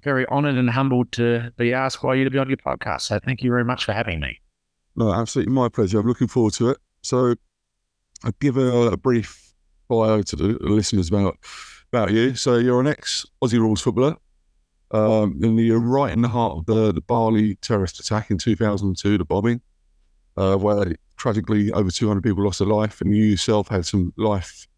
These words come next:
Speaker 2: um, changing injuries. You are also the founder of the Julian Burton Burns Trust, where you raised over twenty million dollars over a fifteen-year period,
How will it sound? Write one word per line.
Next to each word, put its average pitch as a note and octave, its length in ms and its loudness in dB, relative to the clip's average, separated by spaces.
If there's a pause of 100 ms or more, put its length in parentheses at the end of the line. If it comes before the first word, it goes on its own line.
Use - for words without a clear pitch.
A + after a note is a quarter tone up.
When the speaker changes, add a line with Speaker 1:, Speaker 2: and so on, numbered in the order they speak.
Speaker 2:
um, F2 500 0
changing G2+ 380 0
injuries. A#2+ 440 0 (1000)
You A2+ 400 2
are A2 160 2
also C3 300 0
the A#2 80 0
founder C3 340 0
of G#2+ 60 -2
the A2 60 0
Julian A#2 360 2
Burton A#2 540 0 (220)
Burns B2+ 260 0
Trust, - 520 -4 (300)
where A2 180 0
you A2 100 2
raised A2+ 240 0
over A2 160 0
twenty A2+ 340 -4
million A#2 220 2
dollars A#2 300 2
over G#2+ 180 0
a G2+ 40 -4
fifteen-year A2 520 0
period, A#2 460 0